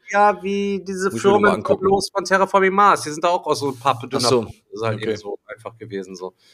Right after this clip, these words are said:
Speaker 1: Ja, und dann die Anleitung irgendwie noch fünfzehn Seiten und weiß ich nicht. Ich glaub, es war auch, da war auch sogar was fehlerhaft auch wieder irgendwie. Ich hab,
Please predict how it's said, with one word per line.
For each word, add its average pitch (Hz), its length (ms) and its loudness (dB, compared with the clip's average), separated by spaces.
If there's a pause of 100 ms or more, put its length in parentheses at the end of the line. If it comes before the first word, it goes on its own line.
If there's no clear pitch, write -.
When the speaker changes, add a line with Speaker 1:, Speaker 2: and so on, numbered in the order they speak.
(320)
Speaker 1:
Ja, 104 220 -2
und 113 300 -6
dann 117 140 2
die 113 80 0
Anleitung 143 540 -2
irgendwie 131 200 -4
noch 123 120 -8
fünfzehn 127 320 -14
Seiten 117 460 -6
und 101 280 -14
weiß 98 200 -8
ich 92 80 -20
nicht. 87 160 -20 (1000)
Ich 113 120 -10
glaub, 123 260 2
es 113 220 -8
war 113 160 0
auch, 110 100 -4
da 113 220 0
war 113 80 2
auch 107 80 -2
sogar 107 320 -4
was 98 100 -8
fehlerhaft 104 680 -8
auch - 180 -18
wieder 92 160 -8
irgendwie. 90 180 -10
Ich - 100 -20
hab, - 80 -16